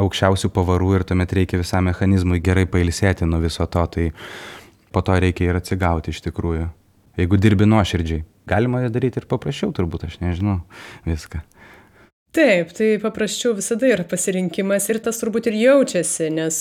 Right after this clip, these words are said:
Speaker 2: mes be abejo žiūrėdami, a, net ne profesionalų akimis kažkokius tai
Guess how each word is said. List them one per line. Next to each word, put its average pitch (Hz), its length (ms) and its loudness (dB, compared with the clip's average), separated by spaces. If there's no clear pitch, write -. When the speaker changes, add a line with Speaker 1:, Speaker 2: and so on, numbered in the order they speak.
Speaker 2:
mes 165 320 -2
be 180 80 0
abejo 175 380 2
žiūrėdami, 175 560 2
a, - 640 -8
net 170 320 0
ne 170 160 -2
profesionalų 175 800 0
akimis 180 640 0
kažkokius 165 640 -4
tai 170 160 -2